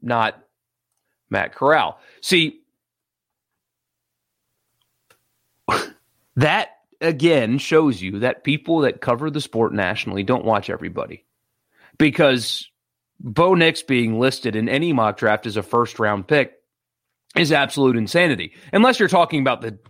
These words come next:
Canadian Football League. If that was the mock draft and Nick read that on accident, maybe you would get Bo Nix as a first-round pick. But, uh, I, I can tell you right now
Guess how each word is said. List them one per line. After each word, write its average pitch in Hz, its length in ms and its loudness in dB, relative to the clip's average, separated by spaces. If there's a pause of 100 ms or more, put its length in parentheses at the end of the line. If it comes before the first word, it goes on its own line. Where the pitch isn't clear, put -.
(160)
Canadian 127 460 -2
Football 90 420 -8
League. 92 220 -8
If 98 120 -10
that 123 220 2
was 107 160 -14
the - 80 -14
mock 98 240 -2
draft 101 360 -4
and 92 200 -12
Nick 104 320 -4
read 104 160 0
that 104 140 2
on 104 140 0
accident, 123 440 -4 (220)
maybe 214 600 -2 (280)
you 135 220 4
would 123 160 0
get 120 260 0 (380)
Bo 123 100 2
Nix 107 260 -2
as 98 80 -6
a 101 60 -2
first-round 95 460 -2
pick. 190 260 -2
But, 117 180 -6 (420)
uh, - 60 -4
I, 143 460 0
I 196 40 -2
can 202 180 0
tell 165 220 0
you 139 220 -2
right 120 340 0
now 101 440 -6